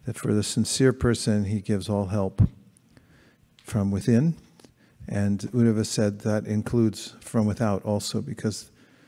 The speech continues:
the, both the Shiksha and the Diksha and the Vartmana Pradakshaka Guru, three kinds of gurus, are manifestations of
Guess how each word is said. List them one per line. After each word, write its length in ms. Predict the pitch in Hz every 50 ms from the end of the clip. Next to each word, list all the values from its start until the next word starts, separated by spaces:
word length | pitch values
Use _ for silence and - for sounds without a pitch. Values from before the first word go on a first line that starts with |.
| _ _ _ _ _ _ _ -
the, 400 | 123 120 107 104 104 110 - - - _ _ _ _ _ _ _ _ _ -
both 220 | 135 135 131 -
the 60 | 123
Shiksha 500 | 110 - - 151 143 - - - 151 143
and 140 | 127 113 113
the 40 | 110
Diksha 540 | 104 120 147 143 - - 143 131 131 - 85
and 240 | 101 110 110 107
the 100 | 101 101
Vartmana 560 | 92 87 113 127 147 - 135 127 120 120 117 113
Pradakshaka 720 | - - 123 113 123 123 - - - 131 113 - - 113
Guru, 340 | 98 117 117 113 117 123 120
three 220 | 104 - 123 120 110
kinds 280 | - 113 117 113 107
of 100 | 110 110
gurus, 500 | - 117 113 113 127 135 131 - - - - _ _ _ - - - - - - - - -
are 320 | - 101 101 101 101 98 101 - -
manifestations 1080 | - 107 110 110 110 117 110 113 110 - - - 117 123 120 - - 110 104 104 - -
of 380 | 107 101 98 - - - -